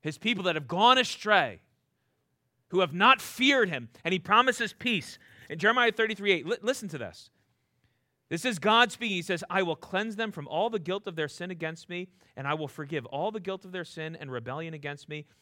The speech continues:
And this city shall, shall be to me a name of joy, a praise and a glory before all the nations of the earth who shall hear of all the good that I do for them.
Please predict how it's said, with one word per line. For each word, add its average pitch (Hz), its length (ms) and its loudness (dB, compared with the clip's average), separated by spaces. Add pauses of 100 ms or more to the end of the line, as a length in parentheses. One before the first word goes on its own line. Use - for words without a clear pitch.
(220)
And 135 160 -6
this 196 160 2
city 208 460 -2
shall, 147 320 -4 (300)
shall 151 260 -2
be 165 240 -4
to 208 140 -10
me 185 180 -6
a 135 140 -6
name 156 400 -8
of 135 240 -8
joy, 113 560 -8 (280)
a 151 120 0
praise 220 580 0
and 190 160 -6
a 175 80 2
glory 165 380 0
before 156 260 -6
all 185 160 2
the 247 100 -2
nations 226 300 -2
of 208 100 -2
the 202 140 -6
earth 175 180 2 (300)
who 196 80 -4
shall 175 240 0
hear 247 320 0
of 165 200 0
all 226 420 4
the 226 100 2
good 185 360 2
that 196 140 2
I 185 220 2
do 185 240 -4
for 156 160 -4
them. 110 220 -6